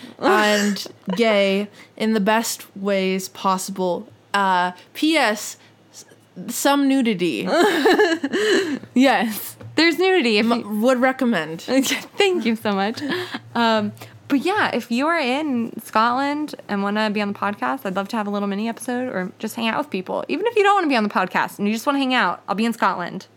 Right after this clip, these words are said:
Speaker 1: and London for a little bit and Norway. Um, <laughs> all right. That's it for me. Um,
Speaker 2: Thank
Speaker 1: is there anything you wanna
Speaker 2: you.
Speaker 1: plug?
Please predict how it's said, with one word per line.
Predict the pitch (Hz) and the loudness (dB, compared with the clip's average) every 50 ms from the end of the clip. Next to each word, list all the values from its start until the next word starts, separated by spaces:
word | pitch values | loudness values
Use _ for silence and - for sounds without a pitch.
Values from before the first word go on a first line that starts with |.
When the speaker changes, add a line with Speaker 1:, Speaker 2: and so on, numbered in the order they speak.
| _ _ _ - | _ _ _ -4
Speaker 1:
and | - 214 226 233 233 226 | -2 0 0 2 2 2
London | 214 208 202 196 185 185 185 | 2 2 0 0 -2 -2 -4
for | - 190 | -4 -4
a | 185 | -2
little | 190 185 175 | -2 -2 -2
bit | 175 170 - - - _ _ - | -2 -4 -4 -6 -10 _ _ -6
and | 202 202 196 185 | -4 -2 -2 -2
Norway. | 180 180 180 - - 143 - - - - - - - - - - - | -2 -4 -4 -4 -6 -6 -8 -10 -14 -18 -20 -18 -18 -18 -12 -4 0
Um, | - 233 226 220 214 214 214 214 214 277 233 240 247 - - - - - - - | 2 2 2 2 2 0 0 -2 -2 -2 -4 -4 -8 -10 -12 -20 -20 -20 -20 -20
<laughs> | - - - - - _ - | -20 -20 -20 -20 -12 _ 0
all | 226 240 | 2 4
right. | 254 302 330 311 202 - - - - _ _ - - | 4 4 2 2 -2 -4 -8 -16 -20 _ _ -10 -2
That's | - 202 214 262 294 - - - _ | 0 2 2 2 0 -4 -10 -12 _
it | - 202 196 208 - - | -2 -2 0 -2 -2 -4
for | - - 269 | -4 -2 -2
me. | 269 240 214 196 196 220 262 277 - - - _ _ - | 0 0 0 0 0 -2 -4 -4 -8 -12 -20 _ _ -12
Um, | - 202 202 196 190 190 190 190 185 190 196 - - | -6 -2 0 0 0 0 0 0 -2 -4 -6 -8 -10
Speaker 2:
Thank | - 214 208 214 220 | -12 -10 -8 -4 -2
Speaker 1:
is | 240 220 | 0 2
there | 247 190 | 2 2
anything | 220 226 240 254 - 269 262 | 2 2 0 0 0 0 0
you | 254 247 | 0 0
wanna | 247 247 220 | 0 0 -2
Speaker 2:
you. | 190 190 | -2 0
Speaker 1:
plug? | 196 190 180 185 208 247 277 | 0 2 2 2 2 0 0